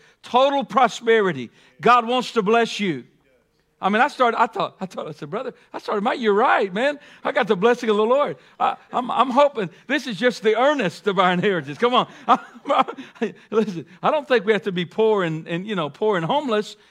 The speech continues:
God wants to bless us. He wants to bless. Let me tell you, blessing is coming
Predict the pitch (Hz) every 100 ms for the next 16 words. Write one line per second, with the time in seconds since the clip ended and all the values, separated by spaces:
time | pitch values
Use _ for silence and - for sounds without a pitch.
0 | - 233 254 226 277 - 277 247 269 262
1 | 233 170 123 - - _ _ - 302 302
2 | 311 - 269 247 240 247 285 220 277 262
3 | 185 - - _ 165 247 302 - 262 220
4 | 180 208 214 165 131